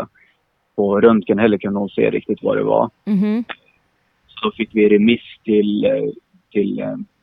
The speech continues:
Speaker 1: Uppsala universitets djursjukhus, tror jag bestämt att det heter.
Speaker 2: Oj.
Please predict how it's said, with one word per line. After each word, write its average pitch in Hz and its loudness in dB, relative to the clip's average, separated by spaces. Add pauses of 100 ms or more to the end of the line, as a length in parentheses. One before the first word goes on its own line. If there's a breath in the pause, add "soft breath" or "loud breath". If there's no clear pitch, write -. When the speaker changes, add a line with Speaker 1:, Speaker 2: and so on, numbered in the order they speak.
(240)
Speaker 1:
Uppsala 107 0
universitets 104 -4
djursjukhus, 110 -8
tror 113 -6
jag 98 -2
bestämt 104 -6
att 95 -12
det - -12
heter. 220 -4
Speaker 2:
Oj. 190 -12